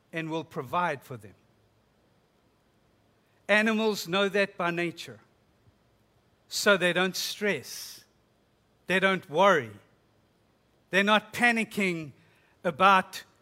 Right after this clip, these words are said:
what's gonna happen tomorrow. Do, have you ever seen a bird building a barn, worrying about what's gonna happen in the next week?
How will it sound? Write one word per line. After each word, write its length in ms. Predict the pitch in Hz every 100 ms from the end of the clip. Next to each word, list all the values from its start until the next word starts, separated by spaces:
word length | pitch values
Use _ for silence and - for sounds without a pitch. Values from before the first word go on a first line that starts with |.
| -
what's 320 | 151 202 -
gonna 260 | 202 190
happen 460 | 165 202 196 180 170
tomorrow. 500 | - 160 180 190 120 98 _ _ _ _ _ _ _ _ _ _ _ _ -
Do, 200 | 196 202 -
have 200 | 175 180
you 160 | 175 196
ever 160 | 214
seen 320 | 208 - 214
a 60 | 190
bird 500 | 135 165 180 214 170
building 400 | 180 196 202 196
a 40 |
barn, 520 | 151 156 165 190 202 170
worrying 340 | 170 196 190
about 340 | 180 175 175
what's 220 | 165 165 -
gonna 220 | 185 160
happen 560 | 170 180 196 196 226 - _ _ _ _
in 100 | 160
the 120 | 170
next 360 | 160 165 165 -
week? 320 | 147 202 254